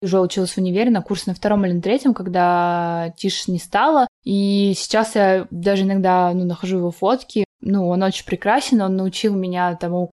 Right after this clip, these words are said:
какие вообще могут быть животные, на самом деле, какая у них, э, честная, открытая душа и как они могут сильно любить. С этого момента я поняла, что как только у меня появится возможность,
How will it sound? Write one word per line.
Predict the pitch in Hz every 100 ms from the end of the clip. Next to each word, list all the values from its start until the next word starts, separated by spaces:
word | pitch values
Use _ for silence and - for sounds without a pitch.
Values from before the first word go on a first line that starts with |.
| _ -
какие | 180 220 190
вообще | 175 - 185
могут | 180 170
быть | 170 170
животные, | 170 175 233 269 - 233 214 190
на | 180 175
самом | 185 180
деле, | 180
какая | 175 170 196 190
у | 175
них, | 175 175 - 185
э, | 170 170 _
честная, | - 208 - 196
открытая | 175 - 190 185
душа | 175 170 - 220
и | 254
как | - 202
они | 214 185
могут | 180 196 180
сильно | - 202 202
любить. | 185 175 175 160 - - _ -
С | -
этого | 247 247
момента | 208 208 240 247
я | 196
поняла, | 196 196 247
что | -
как | 220 202
только | 233 220 220
у | 190
меня | 190
появится | 185 185 190 - 180
возможность, | 175 196 277 277 220